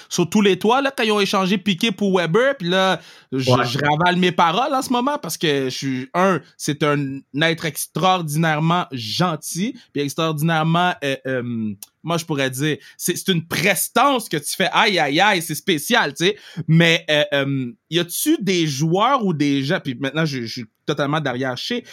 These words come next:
Speaker 1: mais y a-tu des gens ou des joueurs que t'as rencontrés, euh, dans d'autres équipes qui t'étaient tellement impressionnés que t'as fait, «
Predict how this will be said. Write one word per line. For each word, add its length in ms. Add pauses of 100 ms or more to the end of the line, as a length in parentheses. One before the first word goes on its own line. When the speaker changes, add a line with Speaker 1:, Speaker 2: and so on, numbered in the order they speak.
(100)
Speaker 1:
mais 100
y 40
a-tu 240
des 200
gens 300
ou 20
des 220
joueurs 240
que 60
t'as 180
rencontrés, 1040 (340)
euh, 140
dans 200
d'autres 440
équipes 400
qui 100
t'étaient 340
tellement 400
impressionnés 540
que 100
t'as 140
fait, « 240